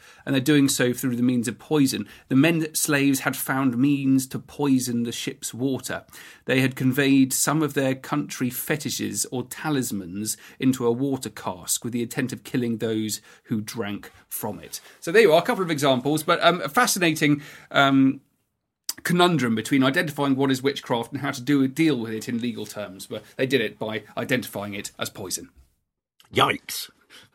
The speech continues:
Speaker 1: <laughs>
Speaker 2: Poisonous witches, Sam. Terrible.
Speaker 1: Mm, too
Speaker 2: Right,
Speaker 1: much.
Speaker 2: I, I want to end very briefly by talking about women and poison, because I think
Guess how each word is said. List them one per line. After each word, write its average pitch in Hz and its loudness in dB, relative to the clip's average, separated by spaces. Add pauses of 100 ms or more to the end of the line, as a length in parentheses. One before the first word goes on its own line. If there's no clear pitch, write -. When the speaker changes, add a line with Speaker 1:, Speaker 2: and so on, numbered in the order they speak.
Speaker 1:
<laughs> 180 0
Speaker 2:
Poisonous 131 0
witches, 123 -2
Sam. 85 -6 (200)
Terrible. - 6
Speaker 1:
Mm, - -10
too 185 -8
Speaker 2:
Right, 165 10
Speaker 1:
much. 117 -2
Speaker 2:
I, 202 8
I 196 12
want 214 2
to 156 6 (100)
end 104 6
very 151 2
briefly 104 0
by 98 0
talking 117 -2
about 113 0
women 98 -2
and 85 -10
poison, 78 -6
because 107 -8
I 139 -6
think 170 -12